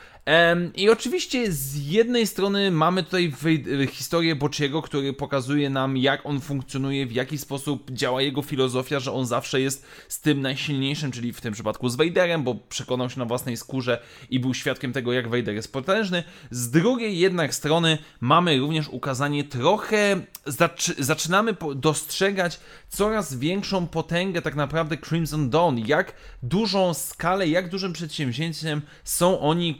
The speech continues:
po tym, jak wykorzystali te kilka, kilkanaście lat spokoju, jakie mieli. I zacznijmy od tej, e, bardziej przyjemnej dla mnie rzeczy,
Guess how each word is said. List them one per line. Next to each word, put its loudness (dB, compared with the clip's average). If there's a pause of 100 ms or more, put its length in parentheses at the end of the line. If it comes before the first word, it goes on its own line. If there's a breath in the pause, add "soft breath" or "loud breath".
po 2
tym, -2
jak 0
wykorzystali -2
te -4
kilka, -2
kilkanaście -4
lat -2 (240 loud breath)
spokoju, 2 (200 loud breath)
jakie 0
mieli. -2 (180)
I -2
zacznijmy -2
od -6
tej, 2
e, 4
bardziej 0
przyjemnej 0
dla 0
mnie 0
rzeczy, 2